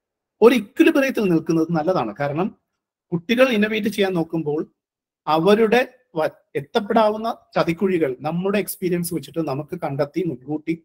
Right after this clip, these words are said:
control ചെയ്യാൻ പറ്റിക്കഴിഞ്ഞാൽ, ആ, ഒരു ബാലൻസിൽ ഈ ഒരു growth ഉണ്ടായി മുന്നോട്ട് പോയിക്കൊണ്ടിരിക്കും. ഇതിൽ ഏതെങ്കിലും ഒരു ഭാഗം ഒന്ന് മുറുകിക്കഴിഞ്ഞാൽ, ആ equilibrium ഒന്ന് തകർന്നു പോയാൽ ഈ growth proper ആവില്ല.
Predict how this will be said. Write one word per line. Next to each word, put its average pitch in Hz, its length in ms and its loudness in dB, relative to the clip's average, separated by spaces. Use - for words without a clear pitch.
control 156 320 0
ചെയ്യാൻ 151 260 0
പറ്റിക്കഴിഞ്ഞാൽ, 123 540 -4
ആ, - 120 -2
ഒരു 214 200 8
ബാലൻസിൽ 170 640 4
ഈ 160 140 0
ഒരു 151 120 0
growth 135 480 -4
ഉണ്ടായി 131 420 -4
മുന്നോട്ട് 131 300 -6
പോയിക്കൊണ്ടിരിക്കും. - 520 -14
ഇതിൽ 269 200 8
ഏതെങ്കിലും 262 720 4
ഒരു 220 300 0
ഭാഗം 170 520 2
ഒന്ന് 202 280 -2
മുറുകിക്കഴിഞ്ഞാൽ, 151 880 -6
ആ 214 140 4
equilibrium 220 600 -2
ഒന്ന് 190 120 -2
തകർന്നു 160 480 -2
പോയാൽ 120 440 -4
ഈ 226 100 0
growth 160 380 0
proper 147 380 -4
ആവില്ല. 92 300 -10